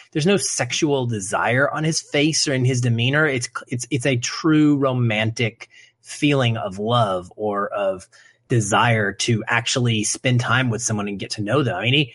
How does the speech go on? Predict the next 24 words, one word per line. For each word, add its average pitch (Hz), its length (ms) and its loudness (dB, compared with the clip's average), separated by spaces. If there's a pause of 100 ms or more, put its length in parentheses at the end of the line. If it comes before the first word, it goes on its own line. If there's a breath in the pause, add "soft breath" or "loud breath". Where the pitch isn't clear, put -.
(140 loud breath)
he 180 120 2
goes 190 220 4
so 175 120 2
far 175 220 4
as 170 120 2
to 165 280 2 (200 loud breath)
steal 170 640 4
this, 139 460 0 (420)
um, 127 720 -4
politician's 147 1000 0 (520)
whatever 135 480 4
sash 123 680 2
and, 131 220 0
like, 120 240 2
go 139 160 4
in 143 160 4
and 123 100 2
have 117 180 2
this 113 180 -4
great 131 400 2
Charlie 135 340 2
Chaplin, 120 720 2
great 120 320 0
dictator-esque 113 960 -2